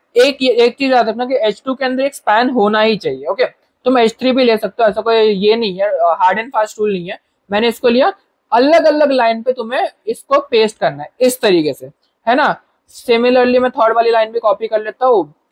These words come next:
अ, एच टू के अंदर span and इसी तरीके से मैं fourth और fifth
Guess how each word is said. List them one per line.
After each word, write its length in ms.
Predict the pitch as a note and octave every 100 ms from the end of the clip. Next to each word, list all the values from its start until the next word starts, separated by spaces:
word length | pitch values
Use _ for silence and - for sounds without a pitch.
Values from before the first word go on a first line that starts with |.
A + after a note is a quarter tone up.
| _ _
अ, 280 | F3+ F#3 E3+
एच 280 | G3 G3+ -
टू 160 | A3+ A3
के 120 | G3 A3
अंदर 440 | G3+ G3 G3 G3+
span 600 | G3+ _ G3+ G3+ B3 F3+ - _ _ _ _
and 260 | F3+ F#3+ -
इसी 280 | G3+ B3 A#3+
तरीके 420 | A3+ G#3+ G#3+ G#3 G3+
से 180 | G#3+
मैं 160 | G#3 G#3+
fourth 340 | G#3 G3+ G#3 A3+
और 120 | B3+
fifth 200 | G#3+